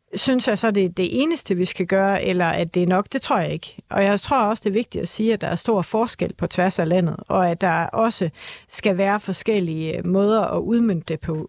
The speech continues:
Øhm, det har været en del af diskussionen faktisk, det her, om, om vi skal lægge noget ned for oven, eller om man skal også lade, lade afdelingerne selv. Og det tror jeg faktisk er vigtigt, fordi der er stor forskel på Herning eller, og Aarhus end, end i Københavnsområdet.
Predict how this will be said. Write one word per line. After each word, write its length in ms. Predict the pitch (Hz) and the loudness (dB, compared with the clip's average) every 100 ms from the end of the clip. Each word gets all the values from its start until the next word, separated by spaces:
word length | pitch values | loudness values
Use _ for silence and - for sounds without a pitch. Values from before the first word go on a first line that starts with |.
| - | -2
Øhm, 460 | 175 160 156 156 | 0 0 0 -2
det 120 | 175 262 | 0 0
har 60 | |
været 180 | 233 220 | 2 2
en 100 | 196 | 2
del 220 | 294 269 | 0 0
af 60 | 170 | 0
diskussionen 640 | 185 - 196 - - 170 | -2 -4 -2 -2 0 -2
faktisk, 440 | - - - 180 - | 0 -4 -4 -6 -2
det 120 | 196 | 0
her, 140 | 175 | 0
om, 360 | 156 - 185 180 - - - | -2 0 2 2 -2 -10 -6
om 160 | 196 196 | 0 2
vi 60 | 185 | 2
skal 220 | - 180 | 0 -2
lægge 200 | 185 202 | 0 2
noget 180 | 208 214 | 2 4
ned 180 | 208 180 | 2 2
for 140 | - | 2
oven, 300 | 196 254 294 214 | 2 2 0 0
eller 180 | 196 | 2
om 160 | 170 185 | 2 2
man 160 | 185 180 | 0 0
skal 180 | - | 0
også 200 | 185 214 185 | 0 0 0
lade, 220 | 165 160 - | 0 -2 0
lade 220 | 180 160 | 0 0
afdelingerne 760 | - 196 208 202 170 160 160 | 0 0 2 2 2 0 -2
selv. 340 | 170 - 202 - | 0 0 0 0
Og 100 | 196 | -2
det 120 | 247 | -2
tror 220 | - - | -2 0
jeg 100 | 202 | 0
faktisk 260 | 175 180 - | 0 -2 -2
er 60 | 170 | 0
vigtigt, 400 | 190 - - - | -2 -2 -8 -2
fordi 240 | 196 196 | 0 2
der 80 | 185 | 2
er 40 | |
stor 280 | - 240 175 | 2 0 0
forskel 420 | - 190 185 175 | 0 -2 -2 -2
på 120 | 180 | 0
Herning 400 | 175 180 180 196 | 2 4 4 2
eller, 140 | 151 151 | 0 -2
og 300 | 185 170 208 | 0 2 2
Aarhus 360 | 285 269 - - - - 202 | 2 0 -4 -8 -10 -6 0
end, 200 | 190 180 | 2 2
end 360 | 165 - 175 | -2 -2 0
i 60 | 170 | 0
Københavnsområdet. 840 | - 165 170 170 156 151 160 165 | 0 0 2 2 0 -2 -2 -4